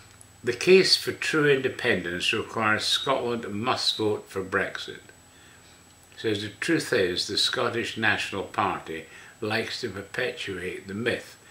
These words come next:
that it is the sole champion of the cause. And when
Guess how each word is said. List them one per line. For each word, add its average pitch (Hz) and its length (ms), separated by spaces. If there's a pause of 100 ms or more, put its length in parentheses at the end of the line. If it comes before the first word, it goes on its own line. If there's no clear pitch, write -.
(280)
that 92 120
it - 100
is 98 240
the 95 80
sole 120 680 (120)
champion 90 760 (320)
of - 180
the - 60
cause. - 800 (840)
And 95 200
when 104 360